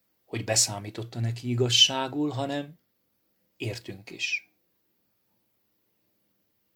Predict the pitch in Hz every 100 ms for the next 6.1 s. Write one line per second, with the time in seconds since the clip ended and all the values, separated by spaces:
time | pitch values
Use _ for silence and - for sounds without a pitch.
0 | _ _ _ _ _ - - 202 - 185
1 | - 175 120 110 - 117 117 131 135 147
2 | 123 98 - 147 147 143 143 143 - 117
3 | 113 123 120 117 113 104 101 117 120 120
4 | 117 - 113 - 95 95 107 - - 117
5 | - 98 95 95 95 95 101 - - -